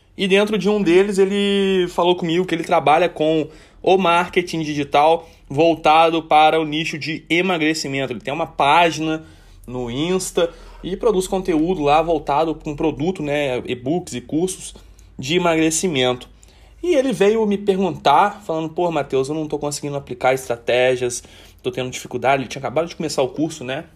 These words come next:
E eu falei, "Pô, calma, você vai aprender aqui na prática toda a metodologia pra ter mais engajamento, pra produzir um conteúdo de valor, pra atrair a sua persona, né? Pra você atrair mais seguidores e transformá-los em clientes, enfim."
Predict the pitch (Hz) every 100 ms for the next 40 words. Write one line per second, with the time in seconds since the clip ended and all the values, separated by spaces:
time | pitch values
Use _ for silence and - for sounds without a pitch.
0 | _ - 113 127 - - - 131 - 139
1 | 170 147 113 - - - - - 104 -
2 | 120 135 135 117 117 120 - 139 151 143
3 | 120 98 - 135 147 147 - 117 - 127
4 | 131 127 127 123 110 107 120 151 139 127
5 | 104 113 113 110 107 107 101 143 147 127
6 | - 107 101 - - 110 110 135 185 151
7 | 147 131 127 120 107 113 139 143 127 127
8 | _ - _ - 127 - 117 143 175 -
9 | - 113 - - 151 156 123 131 143 120
10 | 117 127 127 127 151 139 139 120 117 139
11 | 139 - 123 120 113 110 123 143 175 165
12 | 160 185 185 135